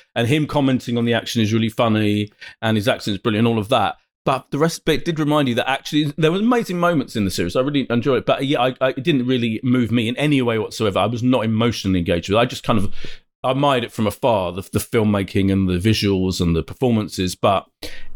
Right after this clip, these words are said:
it, it, again, it reminded me that WandaVision did this much better. I still think WandaVision is the peak.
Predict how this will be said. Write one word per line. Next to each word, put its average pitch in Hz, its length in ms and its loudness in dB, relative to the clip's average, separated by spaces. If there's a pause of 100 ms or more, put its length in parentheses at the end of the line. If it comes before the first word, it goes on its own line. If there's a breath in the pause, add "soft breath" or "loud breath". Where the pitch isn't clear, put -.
(400)
it, - 380 -4
it, 196 760 0
again, 170 300 0
it - 20 -2
reminded 147 300 2
me 143 80 0
that 135 100 -4
WandaVision 120 680 0 (760)
did 117 200 -2
this 120 240 -2 (160)
much 131 280 0
better. - 320 0 (400)
I - 40 -2
still 180 200 0
think 139 140 2
WandaVision 120 340 0
is 107 100 0
the 98 100 -8
peak. - 420 -4